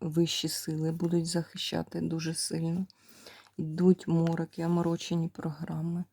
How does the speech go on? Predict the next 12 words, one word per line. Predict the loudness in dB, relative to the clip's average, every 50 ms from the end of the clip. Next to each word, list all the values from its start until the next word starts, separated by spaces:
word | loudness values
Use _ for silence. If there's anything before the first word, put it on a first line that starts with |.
| _ _ -20 -20 -20 _ _
Хто | _ -20 _ _ -14 -12 -10 -10 -12 _ -18 -12
саме | -10 -8 -8 -6 -4 -2 0 2 2 2 2
нападає? | 0 -2 -4 -6 -8 -8 -4 -4 -4 -4 -4
Ховають | -6 -6 -2 0 2 4 4 4 2 0 -2 -4 -8
того, | -8 -6 -2 -2 -2 -2
хто | -4 -6 -6 -4 -2
нападає, | -2 -2 -2 -4 -6 -6 -4 0 0 2 2 2 2 0 -2 -4 _ _ _ _ _ _ _ _ _ _ _ _ _ _ _ _ _ _ _ _ _
щоб | -14 -10 -8 -8 -6 -4 -2
не | -2 -2 -2
побачив | -2 -4 -2 -2 -2 -2 -2 -2 -4 -4 -2 -2
ніхто. | -2 -4 -6 -8 -10 -8 -8 -8 -4 0
І | 2 4 6 6 4 4